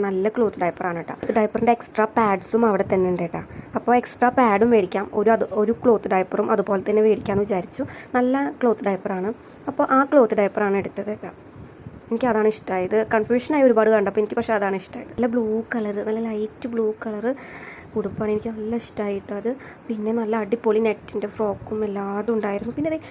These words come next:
ഞങ്ങൾ നോക്കുമ്പോൾ ഞങ്ങളുടെ ബർത്ത്ഡേക്ക് സെലക്ട് ചെയ്ത ഡ്രസ്സിൻ്റെ കളറൊക്കെ അവിടെ ഉണ്ടായിരുന്നു. പിന്നെ നല്ല വൈറ്റ്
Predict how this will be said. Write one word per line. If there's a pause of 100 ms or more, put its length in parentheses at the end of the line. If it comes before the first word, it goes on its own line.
(320)
ഞങ്ങൾ (400)
നോക്കുമ്പോൾ (320)
ഞങ്ങളുടെ (260)
ബർത്ത്ഡേക്ക്
സെലക്ട്
ചെയ്ത
ഡ്രസ്സിൻ്റെ (200)
കളറൊക്കെ
അവിടെ
ഉണ്ടായിരുന്നു. (340)
പിന്നെ (100)
നല്ല (140)
വൈറ്റ്